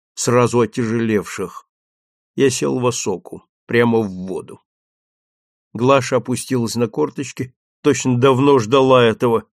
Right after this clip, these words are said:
сняла с моей головы мокрую пилотку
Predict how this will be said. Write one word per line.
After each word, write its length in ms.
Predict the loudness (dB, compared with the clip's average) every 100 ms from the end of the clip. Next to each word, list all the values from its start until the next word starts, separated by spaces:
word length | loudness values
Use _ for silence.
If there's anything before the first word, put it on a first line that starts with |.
| _
сняла 420 | -10 -2 2 4 4
с 100 | 2
моей 280 | 0 2
головы 460 | 2 2 4 4 4
мокрую 500 | 2 0 0 -2 0
пилотку 640 | 0 2 2 0 -4 -8